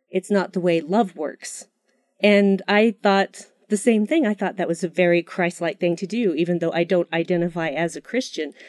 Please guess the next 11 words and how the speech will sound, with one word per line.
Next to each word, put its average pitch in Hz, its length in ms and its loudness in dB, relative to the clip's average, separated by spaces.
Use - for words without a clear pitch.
I 156 140 0
have 156 400 -6
respect - 800 -2
for 160 460 0
Christ 170 480 -2
and 165 380 0
the 190 100 -2
teachings 208 500 0
of 311 200 0
Christ, 156 560 -8
because 233 500 2